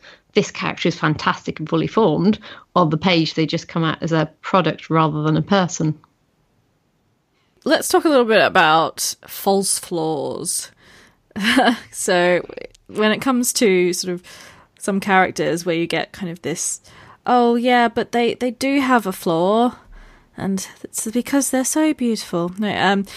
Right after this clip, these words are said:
Speaker 2: i-, you know, it'll be some random thing that has nothing to do with the plot, or then turns out to be kind of endearing, or it's, you know, it's, it's, it's a f-, one of those things. It's like when you go to a job interview and they ask you what your weaknesses are,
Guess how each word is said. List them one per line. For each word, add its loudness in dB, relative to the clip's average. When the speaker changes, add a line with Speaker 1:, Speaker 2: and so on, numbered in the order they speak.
Speaker 2:
i-, -6
you 2
know, 4
it'll 4
be 2
some 2
random 2
thing -6
that -4
has -4
nothing 0
to -8
do 0
with -6
the -2
plot, 2
or 2
then -2
turns 0
out 0
to -8
be -2
kind -4
of -8
endearing, 0
or 0
it's, -8
you 0
know, 2
it's, 0
it's, -12
it's -6
a 0
f-, -14
one 0
of 0
those 0
things. -4
It's -6
like 0
when 4
you 2
go 2
to 0
a 2
job -2
interview -2
and -2
they -2
ask 0
you -2
what 2
your 2
weaknesses -2
are, 2